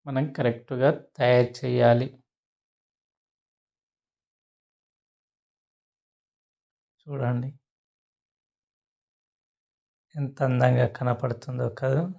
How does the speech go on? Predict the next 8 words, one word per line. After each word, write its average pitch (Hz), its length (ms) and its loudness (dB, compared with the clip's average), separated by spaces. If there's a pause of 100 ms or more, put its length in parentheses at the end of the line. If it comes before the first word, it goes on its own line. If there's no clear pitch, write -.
(1500)
ఇలా 147 200 -2 (500)
త్రీ 127 200 -4
డీలో 127 300 6 (220)
చెయ్యాలి. 127 580 4 (1800)
తర్వాత 131 360 -2 (120)
మళ్ళీ 131 360 2 (1500)
ఇంకా - 260 -18
కొద్దిగా 139 500 2